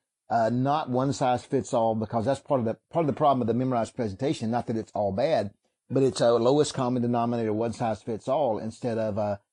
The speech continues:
recognition of the beauty and the, the, the, the, the, the diversity of the way God uses each of us personally. So I would, I would say, um, you know, you've got pastors. We have to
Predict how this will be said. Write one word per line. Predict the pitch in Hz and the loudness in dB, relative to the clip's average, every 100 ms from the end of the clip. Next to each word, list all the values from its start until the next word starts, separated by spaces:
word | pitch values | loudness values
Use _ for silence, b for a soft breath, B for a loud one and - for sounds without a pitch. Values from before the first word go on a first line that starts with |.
| _ | _
recognition | 131 135 127 117 120 - 117 | -4 -2 -2 -2 -4 -4 -2
of | 110 | -2
the | 104 | -2
beauty | 95 110 117 113 | -2 -2 -2 -2
and | 110 104 | -2 -2
the, | 101 | -4
the, | 101 107 | -4 -4
the, | 98 101 107 104 | -4 -4 -4 -4
the, | 104 104 | -4 -6
the, | 104 107 | -6 -8
the | 101 104 | -6 -6
diversity | 101 95 131 143 127 110 | -6 -2 -2 -2 -2 0
of | 104 95 | -2 -2
the | 110 | -2
way | 104 107 | -2 -2
God | 107 107 101 | -2 -2 -2
uses | 120 104 107 | -2 -2 -4
each | 110 117 | -6 -6
of | 110 | -6
us | 101 101 - _ _ _ _ _ | -4 -4 -6 _ _ _ _ _
personally. | 143 143 104 101 | -4 -2 -4 -6
So | - 117 | -4 0
I | 117 | 2
would, | 160 139 107 - _ _ _ - | 2 0 -2 -10 _ _ _ -2
I | 151 | 0
would | 147 143 | 2 0
say, | - 143 131 123 | 0 2 2 0
um, | 110 110 104 101 98 | 0 2 0 -2 -4
you | 143 | -2
know, | 120 110 | 0 0
you've | 120 127 104 | 0 -2 -2
got | 110 135 - | -2 -2 -2
pastors. | - 143 147 - 165 151 - | 0 0 0 -2 -2 -2 -2
We | 120 | -2
have | 113 113 117 120 - | -2 -2 0 -2 -4
to | - 143 | -2 -2